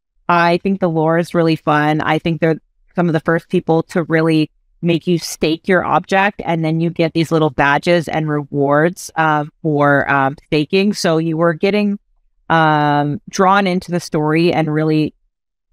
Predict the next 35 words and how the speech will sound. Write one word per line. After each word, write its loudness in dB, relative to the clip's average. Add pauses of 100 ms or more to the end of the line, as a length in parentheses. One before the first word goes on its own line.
(100)
like, -2 (160)
through 2
staking. -2 (120)
And 0
I 0
think -4
that -2
they 0
were -2
one -2
of 0
the -2
first -4
projects 0
to -4
really 0
build 0
storytelling 0
into -6
staking. -2 (500)
Um, 0
so -2
I 4
love 0
that. 0 (300)
And 0
in 0
terms -2
of -2
an 4
investment 0
opportunity, 0
I 0
think -4
there's 0